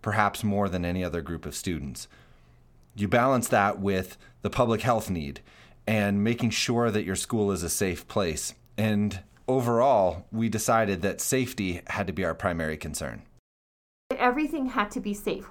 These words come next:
Speaker 2: What could we do with the absolute safety for our students and for our staff with the minimal amount of contact? So we knew that we could still carry on classes virtually for kinder. We'd been doing it before,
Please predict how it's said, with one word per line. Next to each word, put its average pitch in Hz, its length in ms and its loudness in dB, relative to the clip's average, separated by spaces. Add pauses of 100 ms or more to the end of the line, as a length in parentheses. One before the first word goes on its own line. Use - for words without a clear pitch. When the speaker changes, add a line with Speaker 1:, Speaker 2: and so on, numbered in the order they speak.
Speaker 2:
What 214 240 -2
could 269 140 -4
we 269 140 -4
do 220 420 -4 (120)
with 196 140 -8
the - 120 -10 (520)
absolute 247 800 0
safety 220 640 -2
for 190 260 2
our 160 140 0
students 254 720 -6
and 196 160 -6
for 196 140 -2
our 185 120 -2
staff 202 480 0 (720)
with 233 260 -4
the 240 80 0
minimal 262 600 0
amount 214 260 2
of 190 80 -2
contact? - 600 -6 (500)
So 220 200 0
we 247 120 0
knew 262 200 0
that 254 140 0
we 240 120 -6
could - 160 -8
still 226 240 -2
carry 226 300 -2
on 208 160 0
classes 202 720 0
virtually 208 540 0
for 202 160 -4
kinder. 190 360 -4
We'd 208 200 -2
been 214 160 2
doing 196 240 0
it 180 120 -4
before, - 360 -8